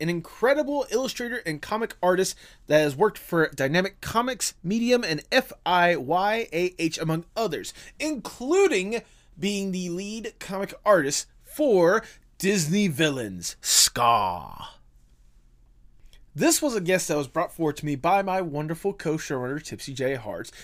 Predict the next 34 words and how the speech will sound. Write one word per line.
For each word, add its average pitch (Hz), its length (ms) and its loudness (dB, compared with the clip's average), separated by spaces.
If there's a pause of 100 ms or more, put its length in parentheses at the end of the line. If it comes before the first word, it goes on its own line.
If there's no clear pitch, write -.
and - 140 -8
honestly, 190 360 -2
whenever 175 320 0
I 151 80 4
was 147 140 0
exposed 147 600 -4
to 143 80 -6
Trevor's 131 360 -4
art, 139 240 2
I 139 160 0
knew 139 300 -4
he 143 160 -4
was 131 180 -4
an 127 160 -10
instant 139 400 -6
lock 101 300 -8
to 101 100 -10
have 113 180 -6
on 110 80 -12
the 101 80 -10
podcast. 104 640 -10 (600)
So - 180 4
much 240 140 0
so 185 200 2
that 190 160 0
Tipsy 175 420 -4
also 123 340 -2
decided 156 360 4
to 170 60 0
join 208 220 4
in 285 100 4
on 277 160 2
the 175 80 -4
conversation. 123 680 -2